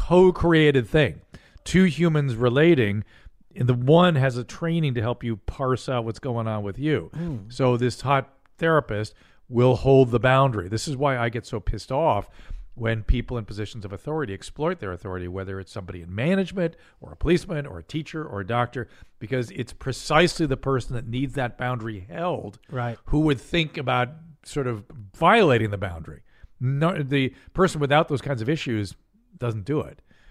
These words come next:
Speaker 1: You know, they just sort of,
Speaker 2: Hmm.
Speaker 1: they know it's a, there's a boundary there, and they, they respect it. If you have boundary problems, then you're the one that's going after that person.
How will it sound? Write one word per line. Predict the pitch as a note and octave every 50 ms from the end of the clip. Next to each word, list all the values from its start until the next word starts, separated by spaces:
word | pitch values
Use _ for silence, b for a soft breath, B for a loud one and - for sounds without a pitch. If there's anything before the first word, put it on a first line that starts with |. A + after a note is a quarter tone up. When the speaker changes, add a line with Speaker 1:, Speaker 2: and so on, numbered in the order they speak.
| b b b - -
Speaker 1:
You | - G#2
know, | F2+ D#2 - - - -
they | F#2+ G2+ G#2
just | G2 F#2+ -
sort | A2 G2 F#2+
of, | F#2+ F2+
Speaker 2:
Hmm. | - F#3 E3+ C3+ G2 A2
Speaker 1:
they | G#2+ G2+ G2+
know | G2+ A2+ B2+ C3+ A#2+ G#2+ G#2+
it's | G#2 - A2
a, | G2+ G2+ F#2+ F#2+ -
there's | - G#2 F#2
a | F#2+
boundary | F2+ G2 F#2+ F#2 F2+ F#2+ G2+
there, | F#2+ G2 G2+ A2
and | G#2+
they, | G2+ G2 G2
they | F#2+ G2 G2
respect | G2 F2+ G2 G2 - - D#3 D3+ - -
it. | - - b b b b b -
If | A#2 G#2+ -
you | A2+ G2
have | F2 A#2 C#3+ E3+ F#3 D3+
boundary | D#3+ C3+ B2+ A#2 A2+ A2
problems, | - B2 A2+ G#2+ G#2+ A2+ G#2+ - - - -
then | - B2 B2+ B2+
you're | A#2 B2 C3
the | A#2 A#2 A2
one | A2+ A#2 A#2
that's | A2+ A2 - -
going | B2 G#2+ G#2+ G#2+
after | A2+ B2+ C3+ - - A2+
that | G2+ G2 - -
person. | G2+ G2 G2+ - - A#2 G#2+